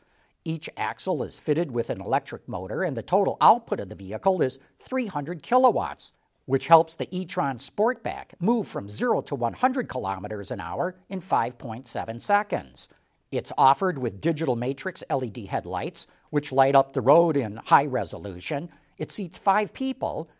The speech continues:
and the interior features two displays. The upper one is a twelve point one inch touchscreen for driver controls. The other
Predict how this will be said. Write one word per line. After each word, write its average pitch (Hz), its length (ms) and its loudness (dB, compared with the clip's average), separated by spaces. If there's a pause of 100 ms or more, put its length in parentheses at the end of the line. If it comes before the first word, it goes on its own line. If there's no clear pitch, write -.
(200)
and 107 140 -8
the 110 100 -6
interior 117 540 0
features 160 500 -8
two 151 220 -4
displays. 165 720 -2 (240)
The 104 160 -4
upper 135 220 0
one 147 300 -2
is 98 200 -12
a - 60 -14
twelve 139 420 0
point 110 240 -8
one 160 260 -2
inch 104 360 -14
touchscreen 131 600 -8
for 113 120 -8
driver 143 420 0
controls. 90 640 -8 (340)
The 127 140 0
other 202 320 2